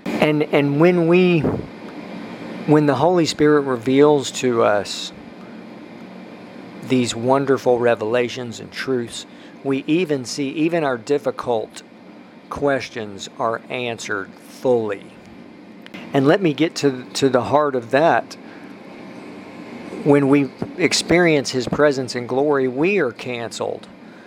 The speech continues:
And we are, it's, it's a glorious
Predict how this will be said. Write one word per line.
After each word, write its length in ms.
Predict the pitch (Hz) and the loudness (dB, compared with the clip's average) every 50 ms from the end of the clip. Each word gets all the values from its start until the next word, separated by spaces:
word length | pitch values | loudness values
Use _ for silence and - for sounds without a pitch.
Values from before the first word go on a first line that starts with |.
| - - - - - | -20 -20 -14 -6 -4
And 240 | 139 131 131 123 120 | -4 -2 -2 -2 -2
we 320 | 139 156 175 180 170 147 | 0 0 2 2 0 -2
are, 460 | - - 127 120 117 113 110 107 - - - - - - - - - - - - - - - - - - - - - - - - - - - - - - - - - - - - - - | 0 0 0 0 2 0 -2 -4 -6 -12 -20 -20 -20 -20 -20 -20 -20 -20 -20 -20 -20 -20 -20 -20 -20 -20 -20 -20 -20 -20 -20 -20 -20 -20 -20 -20 -20 -20 -20 -20 -20 -20 -20 -14 -6 0
it's, 200 | 147 131 - - | 0 0 0 0
it's 260 | - - 143 123 - | 0 0 0 2 2
a 80 | 131 120 | 0 -2
glorious 960 | 120 110 - 123 131 139 156 160 156 151 143 139 131 123 - - - - - | -2 -2 0 2 4 6 6 6 6 4 4 4 4 2 2 -2 -10 -12 -12